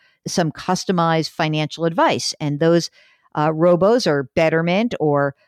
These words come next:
Vanguard has the personal service advisor, Schwab Intelligent Portfolio, and, uh, see what you can do. You know, uh, th-, those, those are definitely good options for you, but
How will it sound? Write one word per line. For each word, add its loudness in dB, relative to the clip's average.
Vanguard 2
has -2
the -2
personal -4
service -4
advisor, -2
Schwab 0
Intelligent -2
Portfolio, 2
and, 0
uh, 2
see -2
what -2
you -6
can 2
do. 4
You 0
know, 0
uh, 2
th-, -2
those, -2
those 0
are 0
definitely -2
good 0
options -4
for -8
you, -8
but -4